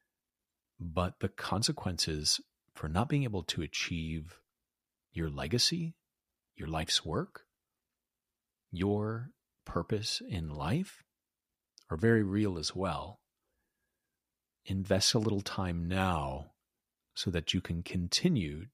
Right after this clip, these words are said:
to sustainably do your work for the rest of your life. Your career is long. You have many years,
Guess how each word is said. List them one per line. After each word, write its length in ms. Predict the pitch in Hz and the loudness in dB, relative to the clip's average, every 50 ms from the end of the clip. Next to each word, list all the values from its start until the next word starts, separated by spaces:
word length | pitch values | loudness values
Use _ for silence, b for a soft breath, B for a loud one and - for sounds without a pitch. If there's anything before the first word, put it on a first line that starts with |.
| _ | _
to 120 | - - 98 | -4 -2 -2
sustainably 920 | - - 92 - - - - 110 113 113 113 104 95 95 87 87 82 80 85 92 - | -2 0 0 0 0 0 2 2 2 2 2 0 -2 -4 -4 -6 -6 -6 -8 -4 0
do 340 | 92 90 92 95 98 98 | 2 2 4 4 2 2
your 460 | 98 101 101 92 90 90 92 92 90 95 | 0 0 0 0 2 2 2 0 0 0
work 400 | 98 101 104 95 85 - - B B B B B B B _ - | 2 4 4 4 4 2 -2 B B B B B B B _ -2
for 140 | - 101 | 0 0
the 100 | 87 90 | 0 0
rest 460 | 85 71 85 87 87 90 - - - - - - | 0 0 0 0 0 2 0 0 -2 -4 -8 -8
of 220 | - 80 80 85 | -8 -8 -6 -4
your 180 | 82 80 76 78 | -4 -2 -2 -2
life. 340 | 76 73 69 69 - - - | -4 -4 -6 -8 -8 -2 0
Your 120 | 92 90 | 0 0
career 720 | - - - - 104 95 95 101 104 104 98 95 92 - B B B B B B B B B _ | 0 -2 -2 0 0 2 4 6 6 6 6 4 2 0 B B B B B B B B B _
is 220 | - 80 80 76 73 | -2 -2 -2 -2 -4
long. 460 | 71 71 73 76 73 62 - - - - _ _ _ _ _ _ _ _ _ _ _ _ _ _ _ _ _ _ _ _ _ _ _ _ _ _ - | -4 -4 -2 -2 -2 -2 -6 -8 -12 -18 _ _ _ _ _ _ _ _ _ _ _ _ _ _ _ _ _ _ _ _ _ _ _ _ _ _ -6
You 120 | - 76 | -4 -2
have 220 | 67 78 76 76 - | -2 -4 -4 -4 -4
many 340 | 85 82 82 82 90 101 | -2 0 2 4 6 6
years, 640 | 104 104 101 92 78 69 - - - - - - | 6 6 6 4 2 0 -4 -10 -10 -8 -8 -8